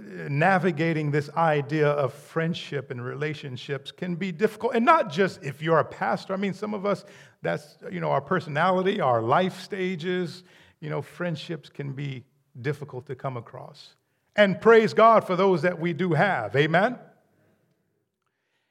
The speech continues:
And Paul, Paul was someone who traveled a great bit. And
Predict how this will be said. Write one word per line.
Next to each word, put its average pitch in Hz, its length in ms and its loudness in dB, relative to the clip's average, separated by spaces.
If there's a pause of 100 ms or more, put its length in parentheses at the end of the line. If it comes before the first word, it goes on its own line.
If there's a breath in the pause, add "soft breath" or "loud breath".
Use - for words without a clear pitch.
(140)
And 202 260 4
Paul, 190 1000 6 (840)
Paul 247 460 4
was 180 200 0
someone 165 680 2
who 147 460 -2 (420 loud breath)
traveled 160 1040 -4
a 131 100 -6
great 120 540 -6
bit. 98 380 -6 (1000)
And 185 440 4